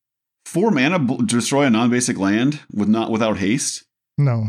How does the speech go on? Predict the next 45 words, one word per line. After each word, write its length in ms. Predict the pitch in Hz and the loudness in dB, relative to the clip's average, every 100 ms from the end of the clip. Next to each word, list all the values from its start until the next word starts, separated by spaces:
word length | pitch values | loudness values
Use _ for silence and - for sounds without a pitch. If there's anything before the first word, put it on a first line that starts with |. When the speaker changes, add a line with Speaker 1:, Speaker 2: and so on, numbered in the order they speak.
| 110 | -2
Speaker 1:
I 80 | 185 | -2
think 140 | 349 | 0
they 80 | 240 | 0
should 220 | 131 104 | 0 -2
print 180 | 156 151 | -2 0
the 80 | 135 | 0
one 200 | 131 131 | 2 0
with 140 | 101 | -2
Kicker 580 | - 196 110 90 90 - | -4 -4 -2 -4 -4 -6
that 360 | 104 95 87 - _ _ _ _ _ _ _ _ _ - | -2 -2 -2 -6 _ _ _ _ _ _ _ _ _ -12
has 340 | 98 127 180 | -4 -2 -2
haste. 340 | 95 73 - - | -2 -4 -6 -4
I 80 | 104 | -2
think 160 | 135 | -2
that's 240 | 104 127 - | -2 -4 -4
very 320 | 87 87 85 | -4 -2 -2
playable 600 | - 85 78 78 82 - _ _ _ - | -2 -4 -2 -2 -4 -8 _ _ _ -8
or 140 | 92 | -4
very 200 | 90 92 87 | -2 -2 -2
printable. 600 | 92 87 80 82 87 _ _ - | -4 -4 -4 -4 -6 _ _ -4
Speaker 2:
That 120 | 156 | 0
would 120 | 147 | 0
be 100 | 123 | 0
too 160 | 113 110 | -2 -4
strong, 540 | 101 113 117 120 107 - | -6 -6 -4 -2 -4 -6
the 80 | 120 | -6
Ravenous 300 | 113 110 104 | -4 -4 -6
Baboons. 560 | 113 107 110 117 - _ _ _ _ _ _ _ _ _ _ _ _ _ | -6 -4 0 -2 -4 _ _ _ _ _ _ _ _ _ _ _ _ _
Speaker 1:
Four 300 | 160 175 196 | 0 2 2
mana 260 | 165 180 | 2 2
blow 140 | 151 156 | 2 0
up 100 | 143 | 2
a 20 | |
non-basic 400 | 135 135 143 139 | 0 2 0 0
land 200 | 113 123 | 0 0
is 80 | 120 | 0
too 180 | - 123 | 0 0
strong? 580 | - 92 98 117 139 - _ | 0 -2 0 0 -2 -6 _
That's, 380 | 180 185 - - | -2 0 0 -2
that's 240 | 156 214 | -2 -2
Speaker 2:
Yeah, 60 | 285 | -2
Speaker 1:
flag 240 | - 190 | -2 0
talk, 80 | 277 | 2
Speaker 2:
yeah. 160 | 339 160 | 2 2
Speaker 1:
man. 360 | 127 127 87 | 0 -2 -4